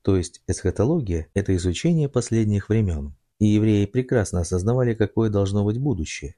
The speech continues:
Они устали от трудностей и пережили ассирийское угнетение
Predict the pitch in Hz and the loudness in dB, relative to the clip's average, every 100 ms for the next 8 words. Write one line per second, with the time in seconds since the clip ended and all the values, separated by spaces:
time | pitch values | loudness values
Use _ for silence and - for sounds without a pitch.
0 | _ - 104 107 107 - 143 104 87 - | _ -2 0 2 0 0 2 2 -2 0
1 | 117 123 107 - 98 92 101 117 156 123 | 0 0 -2 -2 -2 0 2 2 2 0
2 | 95 - 95 - 90 85 87 82 - 131 | 0 0 -2 -2 -2 0 0 -2 -2 0
3 | 113 104 | 0 0